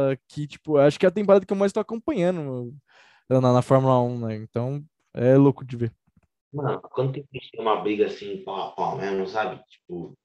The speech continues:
Speaker 2: né, e eu acho, mano, tipo, ti-, tipo assim, o Massa brigou com o Hamilton, o Alonso com o Schumacher, é, Vettel e Alonso, né,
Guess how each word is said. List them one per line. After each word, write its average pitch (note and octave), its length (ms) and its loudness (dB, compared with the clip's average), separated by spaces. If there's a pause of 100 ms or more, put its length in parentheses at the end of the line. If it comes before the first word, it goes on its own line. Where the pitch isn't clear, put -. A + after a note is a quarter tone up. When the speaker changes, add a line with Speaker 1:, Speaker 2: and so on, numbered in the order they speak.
(920)
Speaker 2:
né, - 300 -8
e - 280 -12
eu A#2 180 4
acho, C3 280 2
mano, F#2 240 -6
tipo, B2 200 -6
ti-, C3 260 -2
tipo C3+ 280 -6
assim, G2 300 -4
o F#2+ 100 2
Massa G2 440 -4
brigou F#2 380 -2
com - 80 -16
o - 20 -12
Hamilton, F2 760 -8
o E2+ 80 -14
Alonso G2 320 -4
com - 60 -20
o - 40 -20
Schumacher, G2 560 -10 (720)
é, E2 640 -8 (200)
Vettel A2 320 0
e - 80 -4
Alonso, G2+ 640 -4 (600)
né, G2 180 -4